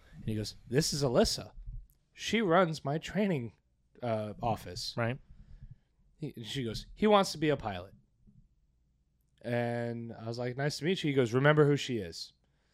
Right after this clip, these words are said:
Speaker 1: And she goes, "Yeah." She goes, "You know, you need to just come in." She's like, "Come in, take a look at the office and everything." And he's all like, "Yeah." It was like, "I told him to come see you." He goes, "He's coming in.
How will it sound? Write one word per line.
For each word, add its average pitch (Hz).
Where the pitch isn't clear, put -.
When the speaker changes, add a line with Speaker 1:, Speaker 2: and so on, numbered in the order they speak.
Speaker 1:
And 107
she -
goes, 120
"Yeah." 175
She -
goes, 143
"You 160
know, 156
you 156
need 175
to 170
just 151
come 190
in." 190
She's 160
like, 160
"Come 180
in, 185
take 175
a 175
look 180
at 175
the 165
office 165
and 175
everything." 170
And 135
he's 135
all 135
like, 131
"Yeah." 156
It 127
was 135
like, 139
"I 135
told 160
him 123
to -
come 143
see 127
you." 107
He 110
goes, 117
"He's 131
coming 120
in. 98